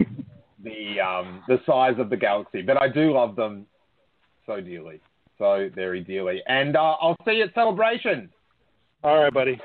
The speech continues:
Speaker 2: Have a good day.
Speaker 1: Cheers, Chuck. Um, we have got a Skype caller on the line. If you are on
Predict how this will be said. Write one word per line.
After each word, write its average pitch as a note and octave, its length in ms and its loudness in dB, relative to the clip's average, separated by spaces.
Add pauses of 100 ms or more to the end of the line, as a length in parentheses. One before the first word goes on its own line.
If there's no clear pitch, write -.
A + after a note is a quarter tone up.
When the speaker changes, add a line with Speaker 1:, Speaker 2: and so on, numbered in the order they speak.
Speaker 2:
Have C#3 140 0
a C3+ 40 -6
good C#3+ 140 2
day. B2 160 -2 (840)
Speaker 1:
Cheers, C4 240 -2
Chuck. B3 240 0 (1500)
Um, D3+ 420 2
we G#3+ 160 4
have G#3 140 0
got A3 240 2
a F#3+ 240 2 (200)
Skype G3+ 280 0 (260)
caller E3+ 520 -2 (240)
on D#3 400 -4 (160)
the C3+ 100 -2
line. D3 840 -4 (160)
If C#3 200 -2
you C3 160 6
are A#2+ 120 4
on B2+ 160 -6